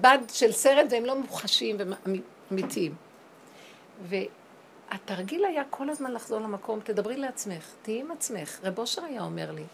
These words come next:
אמרתי לו, "איך אני אדבר?" אז הוא אומר, "תדברי מעצמך לעצמך. אל תדברי דברים של מישהו אחר, מה שאת עוברת, אבל עם עצמך." זה היה מאוד יפה, כאילו, הצמצום הזה של ה-,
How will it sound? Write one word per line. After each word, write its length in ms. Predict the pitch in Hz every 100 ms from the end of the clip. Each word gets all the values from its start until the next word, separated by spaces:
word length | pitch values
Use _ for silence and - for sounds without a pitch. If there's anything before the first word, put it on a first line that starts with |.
| - - - 208
אמרתי 220 | 196 202
לו, 160 | 180 170 175 - -
"איך 140 | 190
אני 120 | 214 220
אדבר?" 420 | 180 160 160 175 - - - - - - - -
אז 80 | 180
הוא 80 | 196
אומר, 100 | 185 -
"תדברי 440 | 190 170 196 226
מעצמך 720 | 220 262 - 247 - 254 254 202
לעצמך. 640 | 214 220 - - 160 - - - - - -
אל 60 | 277
תדברי 420 | 330 220 165 185
דברים 380 | 151 160 170 160
של 180 | 202
מישהו 280 | 170 175 -
אחר, 180 | 147 156 - - 254
מה 140 | 277
שאת 280 | 277 254 -
עוברת, 380 | 214 269 190 156 - - 196
אבל 220 | 190 208
עם 140 | 233 240
עצמך." 400 | - 330 233 - - - - - - - - - - -
זה 140 | 202
היה 80 | 285
מאוד 260 | 415 392 392
יפה, 320 | 381 - 359 233 -
כאילו, 340 | 269 254 233 - - - - - - - -
הצמצום 600 | 214 - 240 214 - 440 381
הזה 180 | 262
של 240 | 233 240
ה-, 80 | 214